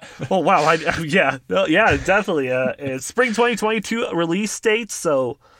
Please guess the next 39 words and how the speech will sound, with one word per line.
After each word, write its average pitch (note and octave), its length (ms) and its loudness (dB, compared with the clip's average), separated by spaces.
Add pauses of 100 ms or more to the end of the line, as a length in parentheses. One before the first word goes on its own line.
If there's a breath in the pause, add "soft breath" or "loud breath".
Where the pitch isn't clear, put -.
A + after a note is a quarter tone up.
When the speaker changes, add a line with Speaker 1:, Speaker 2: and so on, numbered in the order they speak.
(280 soft breath)
Speaker 2:
it's - 160 -20 (140)
looking F3 520 -10
good D#3+ 380 -2 (200)
for B2 400 -4
our B2+ 280 -4 (180)
pink D#3+ 420 -12
friend. D3+ 540 -6 (680 soft breath)
We're G3 400 4
getting, G#3+ 360 2 (140)
uh, D#3 260 2
not G3+ 180 4
only B3 200 4
did G#3 120 0
they G3 100 2
announce G3+ 320 0
the D#3 100 -6
Smash A3+ 400 -2
Direct C#3 320 0
that's C3 160 -2
coming D3 240 -4
in C3 80 -2
October, C3 500 0 (220 loud breath)
where G#3+ 260 4
they A3 100 6
also D#4+ 280 6
announced A#3+ 240 4
that A#3+ 100 2
there's A3 140 4
gonna A#3+ 140 2
be A#3+ 120 2
an A3 160 -2
Animal G#3+ 380 2
Crossing C#3+ 420 -2
Direct B2+ 480 -2
in D#3 120 -4
October C3 600 -2 (360 loud breath)
after F3 340 2
Speaker 1:
Yeah. F#3+ 260 2 (360)
Speaker 2:
teasing A3 840 0